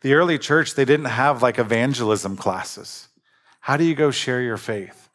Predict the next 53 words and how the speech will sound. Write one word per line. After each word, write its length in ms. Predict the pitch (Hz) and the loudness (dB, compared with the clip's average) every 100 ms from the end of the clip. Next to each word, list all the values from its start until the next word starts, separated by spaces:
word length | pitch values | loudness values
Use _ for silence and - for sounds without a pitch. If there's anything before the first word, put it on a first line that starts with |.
| - | -20
I'm 200 | - 139 | -6 -2
not 140 | - | 0
saying 160 | - 208 | 0 0
there's 180 | 151 | -2
anything 260 | 180 156 123 | -2 -2 -4
wrong 300 | 107 165 185 | 2 4 4
with 120 | 113 | 2
that. 120 | 113 | 2
I'm 120 | 123 147 | 2 2
not 120 | 156 | 0
saying 220 | 151 127 | -2 -2
we 140 | 139 | -4
shouldn't 460 | 170 - 156 131 107 | -4 -6 -6 -6 -2
do 140 | 180 135 | 2 4
it. 20 | |
I'm 180 | 110 131 | 2 0
just 200 | - - | -6 -6
stating 420 | - 123 113 110 | -4 -4 -4 -4
what, 240 | 110 - _ - - _ | -4 -4 _ -20 -20 _
what 160 | 113 | -4
is, 300 | 135 147 101 | 2 2 0
that 240 | 104 117 - - - - | -2 -4 -6 -20 -20 -6
after 320 | 165 170 - | -2 -2 -2
Paul 320 | 156 151 160 160 | -2 2 4 4
took 260 | 175 160 | -2 -4
the 60 | 151 | 0
gospel 380 | 156 151 - 165 | 2 2 -2 -6
to 80 | |
the 80 | 131 | -6
Gentiles, 680 | 113 156 170 160 170 165 131 | -2 -2 0 2 4 4 0
the 80 | 143 | -4
minute 200 | 156 - | -4 -4
persecution 680 | 151 - - 156 147 160 | -8 -8 -10 -10 -10 -10
came, 300 | 147 156 147 - - - - - _ | -6 -6 -6 -12 -20 -20 -20 -20 _
the 80 | 165 | 4
early 180 | 233 | 4
church 300 | 117 185 175 | 2 -2 -2
did 100 | 151 | -2
not 220 | 147 165 - | 0 0 2
say, 120 | 143 | 2
"All 160 | 139 | 4
right, 80 | 127 | 2
what's 240 | 123 165 - | 2 0 0
our 100 | 151 | -4
strategy?" 360 | - 156 143 | 0 2 2
They 80 | 143 | 2
didn't 160 | 180 156 | 0 0
have 180 | 147 | -2
missiologists 840 | 131 160 143 143 135 170 170 165 151 | 0 -2 -2 2 4 4 2 -2 -6
sitting 340 | - 170 170 | -4 -2 0
down 320 | 151 156 156 | 2 4 2
with 100 | 143 | 0
whiteboards. 880 | 113 143 170 127 156 156 151 151 | 0 2 2 -2 2 4 4 0